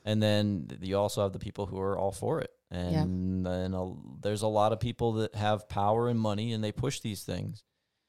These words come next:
Speaker 1: And they control a lot of this stuff. They just, "Oh, y-,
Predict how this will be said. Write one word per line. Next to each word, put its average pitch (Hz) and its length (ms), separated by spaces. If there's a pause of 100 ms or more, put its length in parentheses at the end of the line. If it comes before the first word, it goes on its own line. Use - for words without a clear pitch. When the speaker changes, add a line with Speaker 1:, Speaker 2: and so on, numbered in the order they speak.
(260)
Speaker 1:
And 95 580 (720)
they 104 200
control 113 580
a 101 60
lot 98 160
of 92 60
this 95 140
stuff. 101 280
They 98 140
just, 101 180
"Oh, 127 240
y-, 113 220